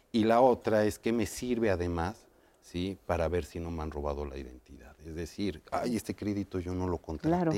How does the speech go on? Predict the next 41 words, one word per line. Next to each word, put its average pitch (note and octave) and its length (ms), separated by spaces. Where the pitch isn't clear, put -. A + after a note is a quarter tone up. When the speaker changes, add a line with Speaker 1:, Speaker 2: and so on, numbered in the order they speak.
Speaker 1:
Por B2 140
eso C#3+ 180
es - 80
que C3+ 260
siempre, C#3 680
como F2 320
el E2+ 60
Speaker 2:
Lo - 40
Speaker 1:
check-up E3 480
de F#3+ 80
Speaker 2:
estoy G3 60
Speaker 1:
los G#3 100
Speaker 2:
pagando. G#3 540
Speaker 1:
médicos, G3+ 180
que G3+ 120
dices, A3 340
Speaker 2:
Ajá. G3+ 300
Speaker 1:
"Me F#3+ 80
voy A#2+ 220
a D3+ 40
hacer C#3+ 260
un D3 140
análisis, B2 580
este, F#2 260
cada G#2 340
año", G#2 280
debe F2+ 160
ser E2+ 180
cada D#2+ 140
seis E2 220
meses, F#2 260
pero, D2+ 140
pues, F#3 160
por E3 140
lo E3+ 60
Speaker 2:
Ujú. F3 80
Speaker 1:
menos - 160
una F2+ 140
vez F#2 160
al G2 120
año, F#2+ 240